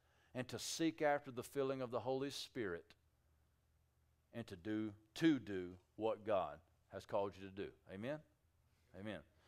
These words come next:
And then the last part of that right here, just some things I was just wanting to draw out for you guys today.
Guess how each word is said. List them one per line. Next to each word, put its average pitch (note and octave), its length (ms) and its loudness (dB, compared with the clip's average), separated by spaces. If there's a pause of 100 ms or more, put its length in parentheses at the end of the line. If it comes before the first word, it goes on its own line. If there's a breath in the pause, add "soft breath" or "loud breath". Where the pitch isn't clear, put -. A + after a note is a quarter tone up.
(360 soft breath)
And C3+ 100 0
then D3 100 4
the C#3+ 100 8
last E3 440 10 (220)
part D#3 240 12
of C#3+ 80 8
that C#3+ 100 12
right C3 160 8
here, C3+ 100 4
just C3+ 300 -2 (160)
some B2+ 120 -6
things C3+ 300 2
I C3+ 80 8
was B2+ 80 4
just A#2+ 140 -6
wanting B2+ 200 -4
to G#2+ 60 -10
draw B2 280 12
out A2 100 2
for A2+ 80 -10
you A2+ 100 -6
guys A2+ 280 4
today. G2+ 300 2